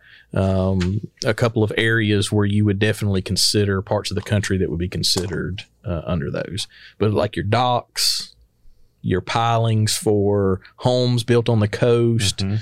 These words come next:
Speaker 1: uh, those types of things, that's what you would need that treatment for.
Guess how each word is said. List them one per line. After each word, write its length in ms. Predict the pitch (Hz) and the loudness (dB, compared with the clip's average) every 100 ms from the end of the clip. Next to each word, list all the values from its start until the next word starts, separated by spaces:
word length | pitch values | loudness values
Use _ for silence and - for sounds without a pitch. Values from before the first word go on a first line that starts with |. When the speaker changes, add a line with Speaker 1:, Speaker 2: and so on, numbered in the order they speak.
| - - - _ | -6 -20 -20 _
Speaker 1:
uh, 240 | 95 92 85 | -2 0 2
those 280 | 113 110 | 2 2
types 420 | - 104 101 - - | 0 -2 -2 -2 -2
of 580 | 95 98 95 104 - _ | 0 -2 -4 -8 -16 _
things, 280 | 95 90 98 | -4 -2 -4
that's 260 | 117 107 - | -4 -4 -4
what 180 | 90 - | -4 -2
you 100 | 98 | -2
would 120 | 92 | 0
need 240 | 98 95 | 0 0
that 300 | 95 92 - - | -2 -4 -6 -6
treatment 400 | - 82 78 - | -4 -4 -8 -6
for. 280 | - - | -6 -6